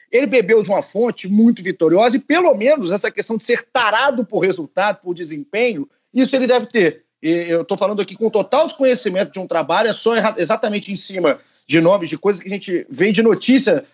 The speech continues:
da M L S, por exemplo, e de notícias dessa convivência dele com o Guardiola, mas me faz acreditar que pelo menos esse espírito, coisa que o Jesus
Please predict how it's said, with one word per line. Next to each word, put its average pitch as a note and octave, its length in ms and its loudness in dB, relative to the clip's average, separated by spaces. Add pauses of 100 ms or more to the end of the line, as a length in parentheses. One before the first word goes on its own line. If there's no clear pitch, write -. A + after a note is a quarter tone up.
da E3 120 2
M E3+ 100 2
L E3 140 2
S, E3 200 0
por E3+ 160 -8
exemplo, F#3 460 -6
e B3+ 80 -2
de G#3 100 0
notícias G3 600 0 (200)
dessa A#3+ 280 2
convivência F#3 600 -4
dele E3 200 -4
com E3 120 -8
o D#3+ 40 -6
Guardiola, D#3 560 0 (240)
mas A#3+ 320 2
me C#4 120 2
faz A#3 380 0
acreditar G3+ 500 -2
que - 120 -18
pelo G3+ 160 -2
menos G3+ 220 -6
esse G#3+ 180 -2
espírito, B3+ 680 2 (140)
coisa G3 220 2
que - 100 -8
o - 20 0
Jesus F#3 460 0